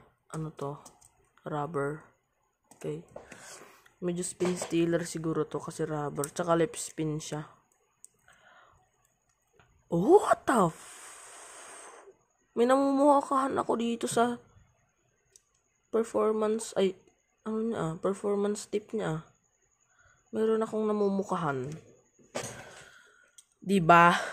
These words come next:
Magkamukha sila ng performance tip.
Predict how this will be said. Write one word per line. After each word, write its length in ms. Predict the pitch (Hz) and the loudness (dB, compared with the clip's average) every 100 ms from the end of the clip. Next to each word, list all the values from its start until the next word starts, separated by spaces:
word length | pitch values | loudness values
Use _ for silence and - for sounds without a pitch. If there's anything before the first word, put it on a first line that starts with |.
| - - | -8 -2
Magkamukha 720 | 180 160 175 170 156 - 165 | -2 0 2 2 2 -2 -6
sila 240 | 170 160 | -2 0
ng 240 | 160 160 156 | 0 -2 0
performance 640 | 156 156 156 151 151 156 | -2 0 0 0 -2 -4
tip. 400 | - 147 - - | -6 -8 -8 -18